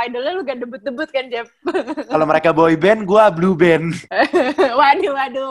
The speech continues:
Speaker 1: masuk ya. Blue band masih kosong nih <laughs> slotnya. <laughs> Itu penting pemilihan tempat. Nah, itu tadi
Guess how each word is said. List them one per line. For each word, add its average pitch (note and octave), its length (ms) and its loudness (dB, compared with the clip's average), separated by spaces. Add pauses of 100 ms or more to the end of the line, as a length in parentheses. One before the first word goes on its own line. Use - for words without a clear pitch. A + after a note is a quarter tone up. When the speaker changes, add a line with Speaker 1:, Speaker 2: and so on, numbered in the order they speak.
Speaker 1:
masuk C#4+ 400 -10
ya. D#4 420 -2 (300)
Blue C#4+ 160 -6
band D4+ 240 -4
masih C#4+ 240 -10
kosong D#4+ 400 -4
nih D4 320 -10 (100)
<laughs> E4 140 -10
slotnya. C#4 640 -8 (960)
<laughs> - 380 -20
Itu B3+ 180 -4
penting A#3 340 -8
pemilihan G#3 380 -4
tempat. G3+ 340 0
Nah, F3+ 100 -8
itu A3+ 140 -10
tadi A#3 180 -4